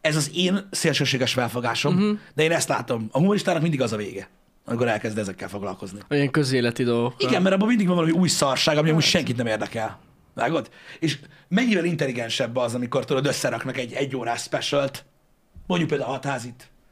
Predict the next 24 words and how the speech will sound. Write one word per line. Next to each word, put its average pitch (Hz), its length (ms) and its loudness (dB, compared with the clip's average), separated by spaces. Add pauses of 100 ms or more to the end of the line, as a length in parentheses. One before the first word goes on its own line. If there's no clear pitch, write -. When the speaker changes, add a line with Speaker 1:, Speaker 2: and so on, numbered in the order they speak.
(100)
Speaker 2:
Mhm. 165 220 4 (140)
Speaker 1:
aki 160 180 2
összerak 151 320 2
egy 147 160 2
egyórás 139 380 0
specialt, 147 520 0
ami, 156 160 -4
tudod, 127 320 -2 (460)
hosszan 196 360 2
felépített 147 440 2
sztorikból 147 560 4
áll, 123 300 0 (280)
jó 185 200 4
poénokkal, 147 480 0
karakterekkel, 147 720 0
stb. - 460 -12
Az 208 160 0
a 226 60 0
könnyűsít. 123 680 -4 (220)
A 156 100 -4
fos. - 540 -4
Speaker 2:
Igen. 139 400 2 (460)
Speaker 1:
A - 80 0
fosadvány. - 680 -2